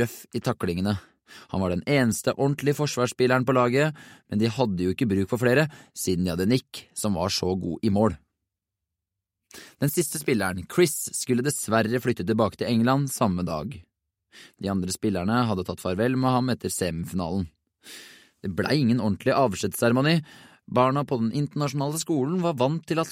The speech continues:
klassekamerater kom og gikk. Det var alltid noen som flyttet til eller fra. Men for laget betydde det at de var i samme situasjon som før P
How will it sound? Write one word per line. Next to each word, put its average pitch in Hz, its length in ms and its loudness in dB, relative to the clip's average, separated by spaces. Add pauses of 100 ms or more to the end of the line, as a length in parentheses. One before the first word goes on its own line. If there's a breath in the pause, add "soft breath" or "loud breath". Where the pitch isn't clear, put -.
klassekamerater 117 880 -2
kom 127 320 0
og 120 140 0
gikk. - 320 -8 (840)
Det 104 80 -4
var 120 140 0
alltid 107 320 -2
noen 107 220 0
som 117 120 -4
flyttet 107 360 -4
til 101 240 -4
eller 113 160 0
fra. 135 160 4 (800 loud breath)
Men 101 140 -4
for 101 100 0
laget 139 340 2
betydde 117 320 0
det 110 140 4
at 107 140 0
de 104 100 0
var 95 160 0
i 90 100 -4
samme 135 360 0
situasjon 131 580 -2
som 139 140 -4
før 110 320 0
P 95 180 0